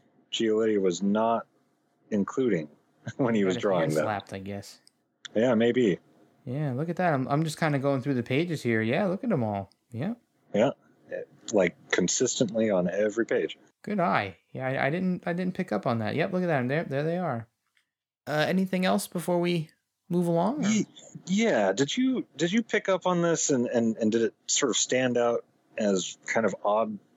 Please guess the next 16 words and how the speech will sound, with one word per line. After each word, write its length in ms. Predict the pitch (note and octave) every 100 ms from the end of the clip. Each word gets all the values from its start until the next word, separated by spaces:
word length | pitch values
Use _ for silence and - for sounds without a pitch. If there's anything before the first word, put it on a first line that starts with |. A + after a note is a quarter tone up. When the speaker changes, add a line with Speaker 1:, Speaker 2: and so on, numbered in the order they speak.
| - _ _ _ _
Speaker 1:
to 100 | -
you? 180 | A#2+ A#2+
Like, 220 | A2 G2+
so, 720 | - - B2 A#2+ A#2 A#2 A2 A2
uh, 760 | A2 G#2+ G#2 G2+ G2+ G2+ G2+
page 320 | - D#3 E3+
four, 600 | - - A2+ F2 D3+ - _ _ _ _ _ -
the 60 |
very 200 | G2+ A2+
Speaker 2:
Mm-hmm. 100 | A#2+
Speaker 1:
first, 460 | - A#2 A2 - -
uh, 220 | G#2 G2
panel, 540 | G2 - E2+ D2+ F#2+ - _ _ _ _ _ _ _
and 380 | - G2 F#2+ F2+
Calder's 480 | - A2+ A2 G#2+ G2
saying, 420 | - G2 F#2 F#2